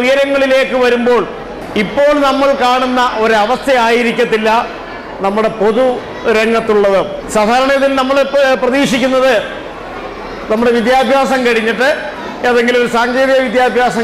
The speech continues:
കഴിഞ്ഞിട്ട് ഇവർക്ക് അതനുസരിച്ചുള്ള തൊഴിലുകൾ നമുക്ക് നേടിയെടുക്കാൻ കഴിയും എന്നുള്ളൊരു വിശ്വാസമാണ് നമുക്കെല്ലാവർക്കും ഉള്ളത്. പക്ഷേ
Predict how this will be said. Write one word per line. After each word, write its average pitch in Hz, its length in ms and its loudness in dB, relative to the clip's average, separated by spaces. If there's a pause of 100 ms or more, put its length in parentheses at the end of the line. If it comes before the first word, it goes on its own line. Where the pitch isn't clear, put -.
കഴിഞ്ഞിട്ട് 220 380 0 (360)
ഇവർക്ക് 233 340 2 (680)
അതനുസരിച്ചുള്ള 269 800 0 (140)
തൊഴിലുകൾ 247 440 2 (840)
നമുക്ക് 226 320 0 (140)
നേടിയെടുക്കാൻ 247 680 2 (100)
കഴിയും 233 340 0 (760)
എന്നുള്ളൊരു 220 460 0
വിശ്വാസമാണ് 220 760 0 (200)
നമുക്കെല്ലാവർക്കും 214 880 0
ഉള്ളത്. 170 200 0 (1080)
പക്ഷേ 208 200 0